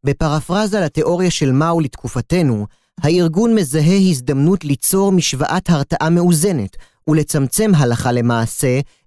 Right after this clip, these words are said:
את חופש הפעולה של ישראל בלבנון, נוכח זיהוי תהליכי עומק של השתנות אסטרטגית מערכתית במזרח התיכון.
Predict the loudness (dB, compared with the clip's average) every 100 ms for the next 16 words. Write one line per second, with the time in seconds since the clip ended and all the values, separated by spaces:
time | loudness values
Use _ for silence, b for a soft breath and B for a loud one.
0 | -4 -2 -4 -4 -2 -2 0 0 2 0
1 | 0 -2 -2 -2 0 0 2 0 0 0
2 | 2 0 -2 B B 0 0 0 -2 -2
3 | 0 2 2 0 0 0 0 -2 -2 -2
4 | 0 0 0 -2 -10 _ -4 0 2 0
5 | 0 0 0 0 -4 -2 -4 -2 -2 -2
6 | 0 0 -2 -6 -6 -6 -2 0 0 0
7 | -4 -4 -4 -2 0 -2 -4